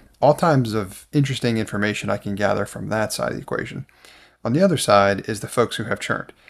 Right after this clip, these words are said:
And there I wanna learn more about, you know, why, why did you wanna cancel your subscription? Like, what, how did we not meet your expectations? Like, what was the motivating factor there? So what did I do about it?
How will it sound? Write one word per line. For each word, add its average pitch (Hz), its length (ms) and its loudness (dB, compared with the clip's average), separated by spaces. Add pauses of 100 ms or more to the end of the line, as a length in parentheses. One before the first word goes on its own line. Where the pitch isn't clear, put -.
(180)
And 104 180 -2
there 147 160 6
I 131 60 6
wanna 117 200 2
learn 107 180 2
more 101 180 4
about, 101 420 2 (640)
you 104 100 -4
know, 90 180 -2 (180)
why, 113 680 2 (360)
why 110 260 0
did 113 220 -4
you 113 260 -2
wanna 107 220 -2
cancel 110 480 -4
your 107 100 -4
subscription? - 540 -6
Like, - 200 -8
what, 120 320 2 (500)
how 143 180 4
did 147 160 4
we 135 120 4
not 123 300 2
meet 107 160 -2
your 104 140 2
expectations? 101 640 -6
Like, - 160 -10
what 127 160 2
was 117 120 -4
the 113 60 -2
motivating 104 540 -2
factor - 340 -6
there? - 220 -6
So 101 260 0 (500)
what 110 120 0
did 110 120 2
I 104 100 4
do 92 140 -2
about - 220 -2
it? 139 140 -8